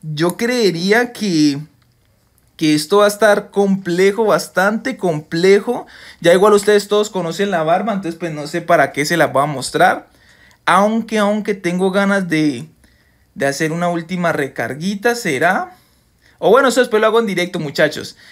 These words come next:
Eh, la verdad, este evento, pues ya vieron de que los giros normales no sirven. Miren, fi-, de-, gastemos los últimos diamantes que me quedan. No sirven.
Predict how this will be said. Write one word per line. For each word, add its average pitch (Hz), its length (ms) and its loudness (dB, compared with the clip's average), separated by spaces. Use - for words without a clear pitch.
Eh, 175 200 2
la 170 140 6
verdad, 165 240 6
este 220 160 2
evento, 220 460 2
pues 180 140 -2
ya 160 120 4
vieron 196 320 2
de 196 100 -2
que 190 100 -4
los 160 120 -2
giros 170 200 -2
normales 170 600 -2
no 190 200 0
sirven. 214 400 -4
Miren, 190 360 -4
fi-, 151 240 -10
de-, 151 240 -2
gastemos 156 400 0
los 151 100 -4
últimos 165 320 -6
diamantes 143 400 -6
que 156 80 -8
me 143 140 -10
quedan. 185 340 -2
No 190 360 0
sirven. 233 580 -2